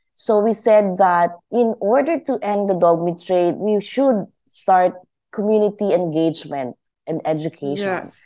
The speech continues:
Speaker 1: So be-, because we cannot just end the dog meat trade by prosecuting,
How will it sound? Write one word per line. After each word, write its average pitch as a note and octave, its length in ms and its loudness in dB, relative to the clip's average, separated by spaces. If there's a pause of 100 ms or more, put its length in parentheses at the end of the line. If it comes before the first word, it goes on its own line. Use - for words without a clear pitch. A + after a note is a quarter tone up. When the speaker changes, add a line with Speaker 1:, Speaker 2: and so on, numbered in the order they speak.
(360)
Speaker 1:
So F3+ 640 2
be-, G3+ 140 2
because G#3+ 500 0
we A3 100 0
cannot A3 340 2
just G3 360 -4
end G#3 200 2
the A3+ 60 2
dog G#3 300 4
meat G3+ 180 -2
trade F#3+ 320 0
by D#3 80 2
prosecuting, F3 1200 -2